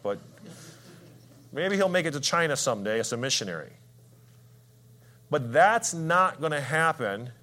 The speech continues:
unless we contend for the faith,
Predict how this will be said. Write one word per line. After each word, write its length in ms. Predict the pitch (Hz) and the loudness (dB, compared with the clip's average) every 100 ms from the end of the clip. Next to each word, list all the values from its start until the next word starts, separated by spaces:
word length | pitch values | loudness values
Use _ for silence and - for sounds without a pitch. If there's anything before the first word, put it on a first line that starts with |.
| - - - - - - - - - - - - - - | -20 -20 -20 -20 -20 -20 -20 -20 -20 -20 -20 -20 -12 -2
unless 840 | 151 151 160 143 - - - - - - - - - - - - | 0 4 2 2 -2 -4 -8 -14 -20 -20 -20 -20 -20 -20 -20 -8
we 120 | 143 | -4
contend 400 | 151 135 160 151 | -4 -2 -2 0
for 100 | 143 | -4
the 80 | 123 | -4
faith, 680 | - 160 117 - - - | -2 -2 -2 -12 -18 -18